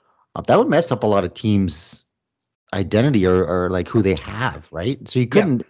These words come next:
Speaker 1: implement that this season. It would have to be next season, so, so teams can actually prepare for that.
Speaker 2: Yeah, I feel like that would have to be a gradual implementation,
Speaker 1: Mm-hmm.
Speaker 2: right? Because you couldn't say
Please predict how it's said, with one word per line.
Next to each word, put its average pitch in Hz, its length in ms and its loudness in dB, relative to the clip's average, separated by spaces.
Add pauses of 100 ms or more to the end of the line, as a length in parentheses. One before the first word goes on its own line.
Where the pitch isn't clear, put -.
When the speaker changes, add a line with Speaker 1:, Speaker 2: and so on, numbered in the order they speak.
(120)
Speaker 1:
implement 131 440 2
that 85 320 -2 (300)
this 113 360 0
season. 113 440 -2
It 92 80 -4
would 95 100 0
have 101 220 0
to 101 60 0
be 90 400 -4 (560)
next 104 320 0
season, 80 360 -6
so, 87 340 -2
so 95 140 -2
teams 98 320 0
can 92 120 -2
actually 87 280 -4
prepare 82 320 -2
for - 120 -12
that. - 180 -20 (400)
Speaker 2:
Yeah, 180 180 4
I 180 100 2
feel 247 160 4
like 294 100 -2
that 220 100 0
would 190 80 -2
have 196 120 -2
to 185 60 -14
be 185 120 2
a 151 40 0
gradual 131 960 -2 (200)
implementation, 131 680 0
Speaker 1:
Mm-hmm. 110 60 -6
Speaker 2:
right? 131 120 0
Because 143 380 -2
you 151 120 -6
couldn't 233 340 0
say 151 560 2